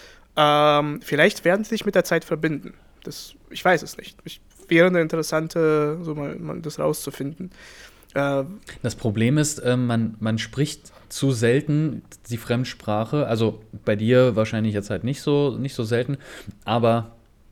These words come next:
Speaker 2: wenn ich jetzt beispielsweise als Deutscher in Großbritannien leben
Speaker 1: Hm.
Speaker 2: würde, ich glaube, dann würde sich das halt schon sehr stark annähern. Aber dafür müsste man halt über einen deutlich längeren Zeitraum als, ähm,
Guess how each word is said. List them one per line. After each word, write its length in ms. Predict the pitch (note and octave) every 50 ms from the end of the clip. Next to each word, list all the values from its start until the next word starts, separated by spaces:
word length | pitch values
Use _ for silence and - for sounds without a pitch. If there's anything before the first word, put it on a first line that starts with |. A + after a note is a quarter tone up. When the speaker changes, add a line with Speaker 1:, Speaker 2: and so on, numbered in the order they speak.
| - - _
Speaker 2:
wenn 240 | A#2 A2 B2 B2 B2
ich 220 | A2+ B2+ C3 -
jetzt 220 | D3 C3+ C3 - -
beispielsweise 640 | A#2 A#2+ - - A#2 G#2+ - - A2 A2+ A2+ A#2
als 280 | - G2+ G2+ - - -
Deutscher 560 | - G#2 A2+ B2 - - - A#2 A#2 A2+ -
in 400 | - G#2+ A2 A#2 A#2 A2+ A2 - - - - - _ _ -
Großbritannien 720 | - G#2 G2+ G2 - - G2 - A2+ A2+ A2 A2 G#2 F#2+
leben 200 | F2+ F#2 F#2 G2
Speaker 1:
Hm. 80 | G2 -
Speaker 2:
würde, 240 | F#2+ G2+ A2+ A#2 A#2 - - - _ _ - - _ _ - _ _ -
ich 160 | C3+ A2+ -
glaube, 280 | C3 A2+ C3 C3+ C#3
dann 240 | A2 A2+ B2 C3+ B2+
würde 180 | B2+ C3 B2 B2
sich 160 | A2+ B2 A#2+
das 180 | - A#2+ G#2+ A2+
halt 180 | A#2 A2+ A2+
schon 180 | - A#2 G#2+ G#2
sehr 140 | G#2+ G#2+ G#2
stark 340 | - - G#2 G#2 G2+ -
annähern. 420 | G#2+ A#2 B2+ C3 C3 B2+ C3 C3 C3 - - - - - - -
Aber 200 | - G2+ G#2 A2+
dafür 240 | A2+ A2 A2+ - A#2+
müsste 260 | A2+ A#2+ A2+ - A#2
man 200 | A2 A2 G#2+ G#2
halt 160 | A2+ A2 G#2
über 180 | - A2+ G#2 A2
einen 320 | G#2 G#2 G2+ G2+ F2+ E2 -
deutlich 320 | - G#2+ G#2+ G#2 A2+ G2+ G2
längeren 360 | G#2 G#2 A2+ A2 G2 G2+ G2
Zeitraum 460 | - - G2+ F#2 G2 - G#2 G2+ G2+
als, 420 | F#2+ - F#2 F#2+ F#2 - - - -
ähm, 480 | - F2+ F2 F2 F2 E2+ F2 F2+ F2+ F#2